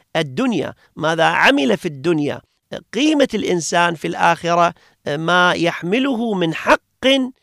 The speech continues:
في، آه، الدنيا، آه، إلى الآخرة. آه، ولهذا: "والوزن يومئذ الحق"، مواقف الحق ومواقف الصدق هي القيمة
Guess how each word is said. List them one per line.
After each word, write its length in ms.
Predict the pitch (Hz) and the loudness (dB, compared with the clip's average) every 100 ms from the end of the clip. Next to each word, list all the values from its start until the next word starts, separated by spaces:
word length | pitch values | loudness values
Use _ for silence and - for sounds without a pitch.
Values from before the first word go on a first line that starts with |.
| _ _ | _ _
في، 640 | _ - 208 208 208 208 196 _ _ | _ -12 -6 -2 -2 -2 -6 _ _
آه، 160 | 156 - | 0 2
الدنيا، 720 | 160 139 202 208 175 165 156 - _ - | -2 -2 -2 2 4 4 4 -2 _ -4
آه، 320 | 143 147 - | 0 2 2
إلى 100 | 175 | 0
الآخرة. 640 | 156 - 151 143 147 135 139 _ _ - | 0 0 0 0 -2 -2 -4 _ _ -10
آه، 140 | - | -6
ولهذا: 640 | 151 160 156 175 170 170 | -4 -4 2 4 6 6
"والوزن 800 | 165 160 160 160 180 151 175 170 165 _ _ | 4 2 2 2 2 2 2 2 2 _ _
يومئذ 920 | - 160 165 160 165 196 - 208 202 196 | -2 4 4 4 2 2 4 2 4 2
الحق"، 560 | 185 - 226 - - 165 123 _ - | 2 2 2 2 -2 -12 -12 _ -6
مواقف 580 | 143 175 262 254 220 185 | 0 6 8 6 2 -2
الحق 300 | 151 170 - - _ _ _ | 0 2 0 -2 _ _ _
ومواقف 720 | 151 170 160 196 269 - 208 - | -2 0 2 4 2 0 -8 -6
الصدق 400 | 175 - 233 - _ _ - | -6 -4 -4 -6 _ _ -4
هي 380 | 247 247 220 - | 0 2 0 0
القيمة 680 | 165 170 - 277 269 247 | -2 -4 -6 -4 2 0